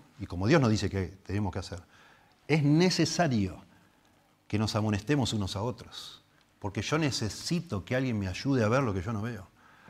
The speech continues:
Hay cosas en mi vida que me están impidiendo crecer, cambiar, ser mejor esposo, mejor padre, mejor cristiano, a-, mejor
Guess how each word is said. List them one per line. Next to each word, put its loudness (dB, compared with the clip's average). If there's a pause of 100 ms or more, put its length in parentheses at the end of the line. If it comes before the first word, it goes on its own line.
(140)
Hay 0
cosas 0
en 4
mi 4
vida 4
que 0
me 0
están 0
impidiendo 0
crecer, -6 (1600)
cambiar, 0 (1000)
ser -4
mejor 0
esposo, -2
mejor -6
padre, 0
mejor -6
cristiano, -4
a-, -8 (320)
mejor -4